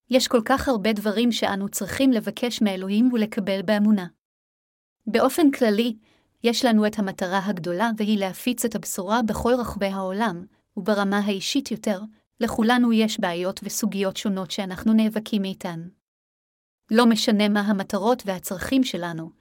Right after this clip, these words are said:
גדולים וקטנים, עלינו להתפלל לאלוהים ולבקש את עזרתו בכל הדברים הללו.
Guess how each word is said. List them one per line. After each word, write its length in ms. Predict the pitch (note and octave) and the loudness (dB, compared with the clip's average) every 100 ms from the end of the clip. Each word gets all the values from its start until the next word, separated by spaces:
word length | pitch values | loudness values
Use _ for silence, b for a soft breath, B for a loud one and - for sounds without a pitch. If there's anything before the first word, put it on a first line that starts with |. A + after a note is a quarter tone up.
| _ - | _ -12
גדולים 360 | F3 G3+ G#3 C4+ | -2 0 4 4
וקטנים, 560 | - - G#3 C4+ E3 - b b b | 4 0 4 4 4 -4 b b b
עלינו 360 | G#3 G3+ G3 | 0 2 2
להתפלל 580 | G3+ G3+ G#3 A3 G#3 G3 | 0 0 0 0 2 0
לאלוהים 460 | F#3+ F#3+ F#3+ A3 B3+ | 0 -2 2 2 4
ולבקש 560 | A3 F#3+ F3 A#3+ A3+ | 2 0 -4 -4 -4
את 120 | A3 A3 | -6 -8
עזרתו 480 | G#3 G#3+ A3 A3 | -6 -6 -2 -2
בכל 340 | G#3+ G3+ A3+ A3+ | -2 -2 0 0
הדברים 380 | A3+ A3+ F3+ F3 | 0 -2 -4 -6
הללו. 420 | F#3+ F#3+ F3+ F#3 | -6 -4 -6 -10